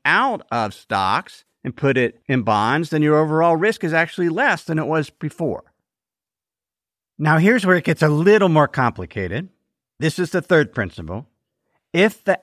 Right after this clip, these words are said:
after-tax expected returns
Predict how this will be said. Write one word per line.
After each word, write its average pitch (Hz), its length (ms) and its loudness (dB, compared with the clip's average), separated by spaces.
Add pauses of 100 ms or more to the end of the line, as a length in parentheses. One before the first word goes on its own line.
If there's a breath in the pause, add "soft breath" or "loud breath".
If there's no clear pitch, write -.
(140)
after-tax 180 840 -2
expected - 560 -4
returns 107 840 -4